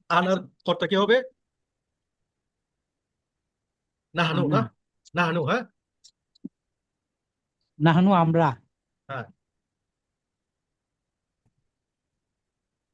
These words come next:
Speaker 1: নাহনু। তাহলে নাহনুর সাথে ফালার ফর্ম কোনটা হবে?
Speaker 2: ফালা,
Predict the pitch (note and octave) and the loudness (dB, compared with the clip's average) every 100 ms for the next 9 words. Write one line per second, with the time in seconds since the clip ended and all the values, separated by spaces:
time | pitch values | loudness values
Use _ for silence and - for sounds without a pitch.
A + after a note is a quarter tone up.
0 | _ _ _ _ _ _ - D#3+ D3 B2 | _ _ _ _ _ _ -6 -4 -4 -6
1 | - _ _ _ C#3 F#3 A3+ _ _ _ | -18 _ _ _ -10 -8 -10 _ _ _
2 | _ _ _ D#3+ E3 D#3 - F#3+ G#3+ A#3+ | _ _ _ -6 -6 -4 -4 0 0 -2
3 | - _ _ _ _ - D#3+ F3 F#3+ F3 | -6 _ _ _ _ 0 2 2 0 -2
4 | F#3 F#3 G3 G3 G3+ B3+ B3+ _ _ _ | -4 -4 0 0 2 -2 -4 _ _ _
5 | _ _ _ _ _ _ _ _ _ _ | _ _ _ _ _ _ _ _ _ _
6 | _ _ _ _ _ _ _ - C#3 D3 | _ _ _ _ _ _ _ -20 -16 -10
7 | D3+ | -10